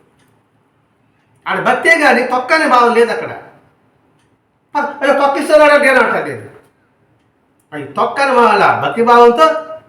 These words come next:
ప్రసాదిస్తున్నాడు. మన కృష్ణుడు స్వీకరించాడా, స్వీకరించలేదా? ఎంగిరి పళ్ళు పొరికి ఇచ్చింది సబరి, రాముడు తీసుకున్నాడా లేదా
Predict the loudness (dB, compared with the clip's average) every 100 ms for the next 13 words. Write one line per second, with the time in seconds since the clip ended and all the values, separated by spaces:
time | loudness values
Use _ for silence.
0 | -18 -8 -2 0 0 -4 -4 -4 -4 -6
1 | -14 -12 -8 -6 -4 -4 -4 -4 -4 -4
2 | -6 -6 -8 -8 -8 -8 -8 -8 -8 -12
3 | -20 _ _ _ _ _ _ _ _ _
4 | _ _ _ _ _ _ _ _ -20 -20
5 | _ _ _ _ -6 -2 -2 2 2 0
6 | -4 -10 -8 -6 -4 -6 -6 -6 -4 -8
7 | -12 -20 _ _ _ _ _ _ _ _
8 | _ _ _ _ _ _ _ _ _ _
9 | _ _ _ _ -8 -6 -6 -4 -4 -4
10 | -6 -10 -8 -6 -4 -4 -6 -8 -10 -12